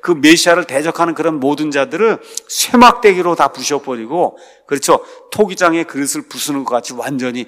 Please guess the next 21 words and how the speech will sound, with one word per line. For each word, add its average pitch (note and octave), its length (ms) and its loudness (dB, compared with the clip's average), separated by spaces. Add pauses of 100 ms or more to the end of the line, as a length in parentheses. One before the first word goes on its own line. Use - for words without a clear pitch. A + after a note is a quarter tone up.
(340)
예, A2 80 -10
산산조각 A#2+ 640 -8
내서 A2 260 -14
부수겠다고 A2 680 -8
하는 B2 240 -8 (280)
그 - 120 -6
메시아의 C3+ 580 0
그와 A#2+ 180 -6
같은 A2 340 -12
위력을 C#3+ 440 0
보여주는 A#2+ 360 -8
그런 A#2 200 -10
말씀이 A2+ 360 -4
이제 G#2+ 180 -14 (240)
그 C3+ 120 -2
안에 A#2 160 -2
이제 A2 160 -10
기록이 A2+ 380 -14
돼 G#2+ 120 -16
있어요. F#2+ 480 -14 (920)
자, A2 420 -2